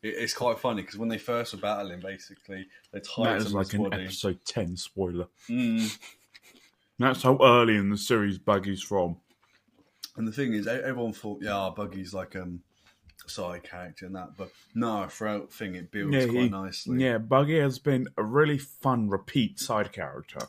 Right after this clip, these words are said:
Speaker 1: There's only one character out of the main lot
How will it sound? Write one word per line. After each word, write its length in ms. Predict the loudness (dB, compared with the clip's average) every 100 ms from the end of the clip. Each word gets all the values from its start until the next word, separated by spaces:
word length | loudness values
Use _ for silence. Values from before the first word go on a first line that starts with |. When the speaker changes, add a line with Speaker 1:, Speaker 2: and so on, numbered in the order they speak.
| -12
Speaker 1:
There's 140 | -10
only 220 | -6 -4 -4
one 480 | -4 -4 -2 -4
character 720 | -6 -8 -6 -8 -12 -16 -14 -14 _ _ _ _ -10
out 160 | -8
of 160 | -8 -12
the 60 | -12
main 400 | -8 -6 -6 -6
lot 200 | -8